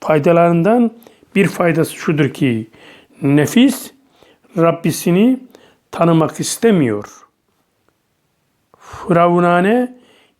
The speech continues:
kendi rububiyet istiyor, kendi Rablik istiyor. Ne kadar azaplar çektir-, çektirilse o damar onda kalır. Ne kadar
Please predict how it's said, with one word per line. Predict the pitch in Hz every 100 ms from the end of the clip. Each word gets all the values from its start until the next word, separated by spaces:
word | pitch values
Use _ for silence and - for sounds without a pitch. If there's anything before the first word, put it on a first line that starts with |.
| -
kendi | - 165 170 240 269 269 - _ _ _ _ - 196
rububiyet | 156 165 175 151 170 190 -
istiyor, | 117 - 135 120 110 110 - _ _ _ - - _ -
kendi | - 147 143 208 156
Rablik | 127 - 196 -
istiyor. | 156 - 135 120 110 - - _ _ - _ -
Ne | 214 226
kadar | 190 175 180 -
azaplar | - 170 160 175 170 185 170
çektir-, | 143 - 165 - 190 165 190 330 175 147 127
çektirilse | - - - 180 147 135 - 208 240 262 - - - _ _ _ - -
o | 381 170
damar | 160 156 196 220 - _ _ _ _ -
onda | 170 156 151
kalır. | - 147 147 - - _ _ _ _ _ -
Ne | 151
kadar | 160 170 139 143